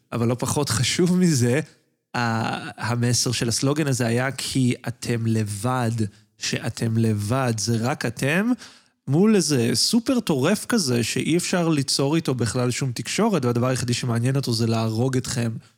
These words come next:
אם לא ראיתם את הסרט הזה, אני מאוד מאוד ממליץ, הנוסע השמיני מאלף תשע מאות שבעים ותשע, יצירת מופת.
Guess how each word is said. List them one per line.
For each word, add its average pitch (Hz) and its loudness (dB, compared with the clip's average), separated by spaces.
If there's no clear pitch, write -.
אם 117 0
לא 131 0
ראיתם 139 0
את 120 -2
הסרט 131 -2
הזה, 113 -2
אני 117 -2
מאוד 123 -2
מאוד 117 0
ממליץ, 120 0
הנוסע 135 -4
השמיני 117 -4
מאלף 113 -2
תשע - -6
מאות 113 -6
שבעים 117 -2
ותשע, - -6
יצירת - -8
מופת. - -10